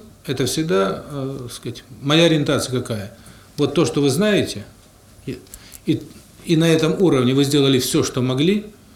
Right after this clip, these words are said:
я должен смотреть, почему не получилось, почему не решены остальные задачи, и идти дальше.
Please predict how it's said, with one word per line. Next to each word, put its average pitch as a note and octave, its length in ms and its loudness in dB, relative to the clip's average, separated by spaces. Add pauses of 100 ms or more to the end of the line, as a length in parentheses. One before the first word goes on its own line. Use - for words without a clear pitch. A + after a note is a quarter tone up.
(340)
я C#3+ 120 0
должен C3+ 260 0
смотреть, B2+ 380 -2
почему C3+ 320 0
не B2 100 0
получилось, B2 720 -2 (540)
почему C3+ 260 -2
не C3+ 100 2
решены B2+ 360 2
остальные E3 400 0
задачи, A2 420 -2
и C#3+ 80 -2
идти D#3 160 -6
дальше. A2 440 -8